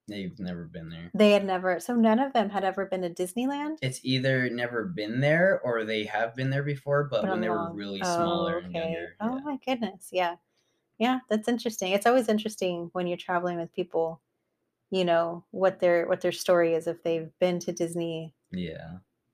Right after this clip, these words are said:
Speaker 2: um, a lot or a little or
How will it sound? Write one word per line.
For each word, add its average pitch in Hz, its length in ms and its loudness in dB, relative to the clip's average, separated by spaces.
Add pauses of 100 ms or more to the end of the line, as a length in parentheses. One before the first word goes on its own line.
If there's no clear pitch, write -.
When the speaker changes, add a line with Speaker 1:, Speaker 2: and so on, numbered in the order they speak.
(120)
Speaker 2:
um, 170 240 2
a 185 80 6
lot 180 340 4
or 175 420 4
a 147 80 4
little 202 460 4
or 175 360 0